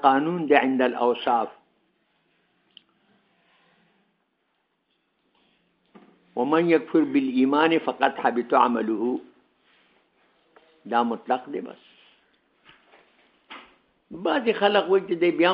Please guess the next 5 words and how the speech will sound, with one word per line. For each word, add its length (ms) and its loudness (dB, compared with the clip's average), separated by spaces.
مسلمان 440 -2
شو، 120 -6
بیا 220 4
ګنې 280 4
اعمال 400 4